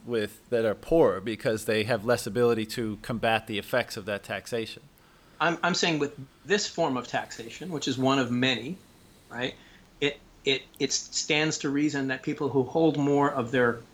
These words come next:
Speaker 2: net worth in money pay more of the tax proportionally.
Speaker 1: Right.
Speaker 2: Um, kinda like a sales tax, right? Like, like people, people who spend all their money that they make every, every paycheck on purchasing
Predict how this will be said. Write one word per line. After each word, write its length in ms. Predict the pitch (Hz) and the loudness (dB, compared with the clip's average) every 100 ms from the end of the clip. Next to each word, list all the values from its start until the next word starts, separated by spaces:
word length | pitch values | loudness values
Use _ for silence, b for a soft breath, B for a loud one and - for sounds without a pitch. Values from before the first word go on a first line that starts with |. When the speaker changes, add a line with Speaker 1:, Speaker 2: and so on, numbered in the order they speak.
| - | 0
Speaker 2:
net 260 | 131 131 | 2 2
worth 380 | 127 127 127 - | 2 2 0 -6
in 180 | 120 110 - - - | -8 -8 -12 -20 -4
money 460 | 135 160 139 123 - - - 156 - - | 2 4 2 -2 -8 -16 -12 -12 -10 0
pay 160 | 143 | 2
more 220 | 135 127 | 4 2
of 120 | 127 117 | 0 -2
the 140 | 120 - - | -8 -10 -6
tax 340 | - 120 120 | 2 2 0
proportionally. 720 | - 123 - 139 - - 127 - | -6 -6 0 0 0 -8 -12 -8
Speaker 1:
Right. 200 | 107 - - B B B B _ - | -4 -4 -8 B B B B _ 0
Speaker 2:
Um, 800 | 131 131 127 127 - - 233 - - | 2 4 4 0 -4 -10 -14 -12 -2
kinda 220 | 202 185 | 2 4
like 180 | 165 151 | 2 0
a 40 | |
sales 460 | - 160 143 131 - | -2 2 2 0 -4
tax, 400 | 117 - - 135 | -10 -10 -10 -6
right? 300 | 127 127 135 | -4 -6 -6
Like, 240 | 123 123 - - - | -6 -6 -14 -20 -14
like 220 | 139 131 - - - - - | -6 -6 -8 -20 -20 -16 -4
people, 460 | 151 - 143 131 127 | -4 0 4 4 2
people 300 | - 147 156 | 2 4 6
who 280 | 139 135 131 | 6 6 4
spend 580 | - - - 139 139 135 | 2 0 2 2 4 2
all 260 | 135 135 139 | 4 4 4
their 100 | 131 | 2
money 280 | 127 127 | 2 2
that 140 | 123 120 | 2 0
they 120 | 127 | 0
make 320 | 127 127 123 | 0 0 -2
every, 360 | 143 120 123 123 | -6 -2 -2 0
every 200 | 131 127 | 2 2
paycheck 580 | 135 131 - 127 120 - B B B | 4 2 4 2 2 -4 B B B
on 160 | 123 117 | 0 2
purchasing 400 | 147 165 156 | 2 2 2